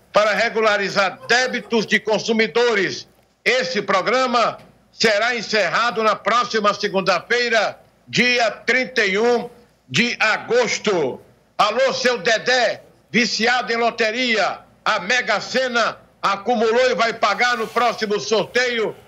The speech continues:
cinquenta e dois milhões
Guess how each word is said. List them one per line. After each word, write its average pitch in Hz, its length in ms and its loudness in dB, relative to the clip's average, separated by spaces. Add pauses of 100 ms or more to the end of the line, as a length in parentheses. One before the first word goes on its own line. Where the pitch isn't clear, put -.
(200)
cinquenta 247 1040 -2
e 220 140 -4
dois 226 440 -2
milhões 220 840 -2